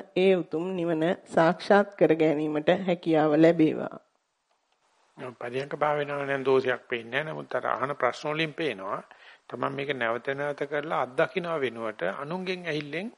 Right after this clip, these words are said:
Speaker 2: බලාපොරොත්තු වෙනවා. මේ වගේ ක්‍රමයක් හම්බ වෙච්ච වෙලාවේ ඒක නැවත නැවත කරලා බලන්න. මේ වේදනාවක් නැති වෙනවා කියලා කියන්නේ හැඟීම නැති වුණාද වේදනාවක් නැති වුණාද?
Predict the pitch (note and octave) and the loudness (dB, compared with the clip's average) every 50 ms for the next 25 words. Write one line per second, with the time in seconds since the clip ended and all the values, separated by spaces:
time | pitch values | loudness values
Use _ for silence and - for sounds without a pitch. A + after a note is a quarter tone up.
0 | _ _ - C3+ A#2+ G#2+ G2+ - F#2 - - _ - G2 - - _ _ _ _ | _ _ -6 -4 -2 -4 -4 -6 -10 -18 -18 _ -20 -20 -20 -20 _ _ _ _
1 | - - - _ - A2+ A2 A#2 D3 F3+ G3 - D3 B2 B2 C#3 D#3+ - - C#3+ | -20 -20 -20 _ -6 -6 -4 -4 -4 -4 -6 -6 -6 -4 -2 -2 -2 -2 -4 -8
2 | C3 B2+ C3 C#3 C#3+ - - E3+ E3 D3+ D#3 D#3 - G2 F2+ F2+ G2 - B3 _ | -8 -4 -4 -6 -6 -6 -8 -8 -6 -2 -2 -2 -2 -2 -4 -8 -10 -10 -12 _
3 | _ _ _ _ _ _ - D#3 F3+ E3+ C3+ A2+ A#2 C3 - - F#3+ F3+ E3 D#3+ | _ _ _ _ _ _ -10 -8 -6 -6 -4 -4 -4 -4 -4 -4 -4 -2 -2 0
4 | E3+ - A3 G#3+ - F3+ E3 D3+ C3 - G2 F2+ F2 - _ _ _ _ _ _ | 0 0 -2 -2 -2 -2 -2 -2 -2 -2 -4 -6 -8 -12 _ _ _ _ _ _
5 | _ _ _ _ _ _ _ _ A2 G2 F2+ G2 A#2 A2+ - A#2+ A#2+ A#2+ B2 B2+ | _ _ _ _ _ _ _ _ -20 -16 -12 -10 -10 -8 -8 -6 -6 -4 -4 -4
6 | B2 A#2+ - C#3 B2+ B2+ C3 B2+ - C3+ B2+ B2 - - C3+ B2+ B2 A2 G#2 G#2 | -6 -6 -6 -8 -8 -6 -8 -8 -6 -6 -6 -6 -6 -8 -8 -8 -8 -10 -10 -6
7 | G#2+ B2 B2+ C3+ C3+ C3+ B2+ - C#3 C3 C3 C3+ D#3 F3 F3 D3+ C3+ B2 A2+ G#2 | -4 -2 -2 0 -2 -4 -4 -4 -6 -4 -2 -2 -2 -2 0 0 0 0 0 -4
8 | F#2+ F#2+ F#2+ - F#2 - - - _ | -8 -10 -12 -16 -18 -20 -20 -20 _